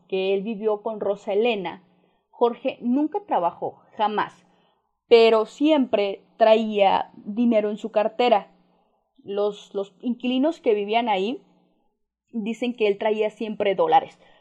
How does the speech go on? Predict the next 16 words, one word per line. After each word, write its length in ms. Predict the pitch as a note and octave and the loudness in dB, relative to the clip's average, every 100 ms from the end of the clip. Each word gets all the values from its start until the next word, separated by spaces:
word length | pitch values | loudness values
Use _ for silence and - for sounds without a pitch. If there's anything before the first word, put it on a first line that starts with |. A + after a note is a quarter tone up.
| _ | _
lo 200 | A#3 A#3+ | 2 4
que 140 | C4 | 6
hace 280 | A#3+ B3 D4+ | 4 4 -2
suponer 640 | D4 D#4+ - D4+ B3+ B3 - _ _ _ _ _ | -2 0 4 6 6 4 0 _ _ _ _ _
que 220 | - G#3+ G#3 | 4 6 6
él 120 | G#3+ | 4
se 180 | - G#3 | 0 -4
prostituía, 800 | G#3+ A3 A3+ F#3 A#3 B3+ A#3 F#3 _ _ _ _ _ _ _ _ _ _ | -6 -8 -12 -8 -6 -4 -4 -6 _ _ _ _ _ _ _ _ _ _
porque 320 | G#3 G3+ G#3+ | -6 -4 -4
salía 680 | G#3 G#3+ G3+ G3+ G#3+ A#3+ B3 - _ _ _ _ _ - | -4 -2 -2 0 2 2 0 -8 _ _ _ _ _ 0
a 220 | G#3 G#3 | 2 4
altas 380 | G3+ G#3 B3+ C4 | 2 -2 -2 0
horas 260 | B3 A#3+ | 0 0
de 100 | A3 | 0
la 120 | G3 | 0
noche 440 | F#3 F#3+ G#3 D#4 | -2 -4 -6 -4